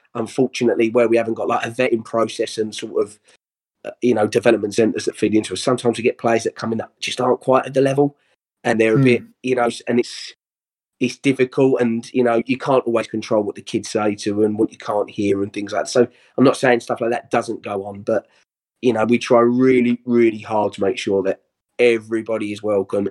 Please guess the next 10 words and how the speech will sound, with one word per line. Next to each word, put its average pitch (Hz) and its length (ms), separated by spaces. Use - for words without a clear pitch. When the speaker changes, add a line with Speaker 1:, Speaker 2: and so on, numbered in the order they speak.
Speaker 1:
everybody 107 480
loves 98 340
it, 95 220
it's - 200
safe, - 760
it's - 220
enjoyable, 104 880
and, 113 400
and 123 220
that 131 160